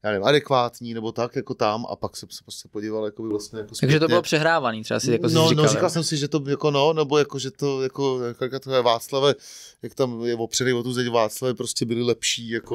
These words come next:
Speaker 2: Jo.
Speaker 1: jo, jako vlastně, když to prodali, jako jak tam přiběhne do té kabiny a schová se do toho rohu, je tam nalepený skoro až u stropu.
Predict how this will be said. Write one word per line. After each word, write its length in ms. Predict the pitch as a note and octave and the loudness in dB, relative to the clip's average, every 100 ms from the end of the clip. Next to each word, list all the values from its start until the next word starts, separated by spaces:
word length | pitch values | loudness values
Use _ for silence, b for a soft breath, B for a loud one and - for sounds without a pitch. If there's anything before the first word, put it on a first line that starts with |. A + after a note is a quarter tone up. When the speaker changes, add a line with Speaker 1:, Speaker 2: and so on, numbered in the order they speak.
| A#2 | 2
Speaker 2:
Jo. 140 | C#3+ | 4
Speaker 1:
jo, 160 | B2 B2+ | 4 4
jako 280 | C3 C3+ C3+ | 2 2 4
vlastně, 300 | A#2+ - B2+ | 4 2 -2
když 160 | A2+ | 0
to 80 | - | -2
prodali, 500 | C3 B2 A#2+ A#2 A2+ B B B - | 2 4 6 6 4 B B B -10
jako 220 | A2 B2+ | -2 0
jak 100 | A#2+ | 0
tam 120 | - A#2+ | 0 0
přiběhne 380 | - A#2+ C3+ | 0 2 4
do 60 | G#2+ | 2
té 120 | - | -2
kabiny 360 | C3+ A#2 A#2 A#2+ | -4 0 2 2
a 60 | |
schová 360 | A#2+ - A2+ A#2 | 0 2 2 2
se 140 | - | 0
do 80 | A#2+ | -6
toho 260 | A#2 B2 A#2+ | 0 0 2
rohu, 160 | A#2 | 0
je 80 | B2 | 0
tam 140 | A#2 B2 | 0 2
nalepený 500 | A#2+ A2+ - A#2 A#2 | 2 2 2 0 -4
skoro 240 | - B2 | -4 -2
až 120 | C3 | -2
u 60 | - | -8
stropu. 440 | - A#2 A2 G#2+ | -8 -8 -8 -10